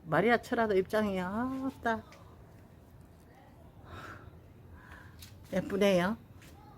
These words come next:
하고 요즘 여기 레드 레일도, 아, 레드 레일하고 레드 다이아몬드도 엄청 예뻐지죠.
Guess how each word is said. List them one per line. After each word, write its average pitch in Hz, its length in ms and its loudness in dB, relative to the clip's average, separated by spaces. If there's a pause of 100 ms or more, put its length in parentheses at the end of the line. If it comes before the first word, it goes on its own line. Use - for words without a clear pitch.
(120)
하고 160 360 -6 (840)
요즘 180 500 6
여기 175 260 6
레드 190 220 12
레일도, 170 500 6 (160)
아, 165 140 2
레드 196 280 8
레일하고 160 500 6
레드 180 280 8
다이아몬드도 165 760 4 (560)
엄청 269 460 10
예뻐지죠. 175 680 0